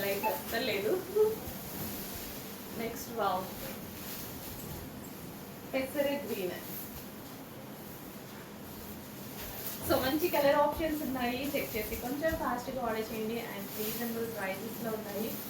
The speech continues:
చెక్ చేసి కొంచెం ఫాస్ట్ గా ఆర్డర్ చేయండి. So, పళ్ళు, పళ్ళు కూడా ఈ విధంగా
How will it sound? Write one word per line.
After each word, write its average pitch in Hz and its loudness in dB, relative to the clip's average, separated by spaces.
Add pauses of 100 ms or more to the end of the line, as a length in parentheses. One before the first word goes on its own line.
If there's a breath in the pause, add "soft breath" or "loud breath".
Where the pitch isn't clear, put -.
(240)
చెక్ - -6
చేసి 440 -2
కొంచెం 349 2
ఫాస్ట్ 208 0
గా 190 0
ఆర్డర్ 185 0
చేయండి. 190 -6 (680)
So, 277 4 (140)
పళ్ళు, 247 4 (1040)
పళ్ళు 208 -2 (100)
కూడా 233 0
ఈ 220 0
విధంగా 226 0